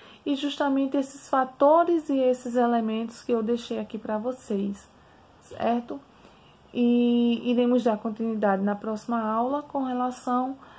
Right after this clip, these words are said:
é, aos climas, ok?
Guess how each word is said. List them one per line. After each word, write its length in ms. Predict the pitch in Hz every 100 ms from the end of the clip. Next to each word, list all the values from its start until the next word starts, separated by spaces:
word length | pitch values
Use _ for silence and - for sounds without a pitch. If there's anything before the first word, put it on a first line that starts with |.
| - -
é, 260 | - 233 233
aos 260 | - 254 262
climas, 720 | - 208 196 180 196 - - _ _ _ _ - -
ok? 400 | 254 269 339